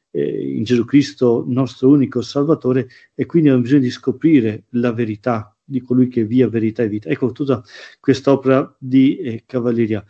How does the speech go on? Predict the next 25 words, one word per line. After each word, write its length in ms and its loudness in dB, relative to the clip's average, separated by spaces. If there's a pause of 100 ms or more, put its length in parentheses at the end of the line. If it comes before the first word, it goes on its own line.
(320)
E 400 6 (120)
se 440 -2
per 160 -4
i 60 -4
cavalieri 440 2
templari 840 -2 (880)
San 460 -8
Bernardo 920 -4
vede, 720 0 (460)
ehm, 1080 -4 (120)
il 180 4
male 800 2
da 240 -10
sconfiggere, 640 -4
ecco 160 -6
che 120 -6
anche 220 -6
San 260 -6
Massimiliano 800 -2 (400)
vede 420 2
un 300 0
nemico 560 0
comune, 500 0 (480)
la 140 -6
bestia 680 0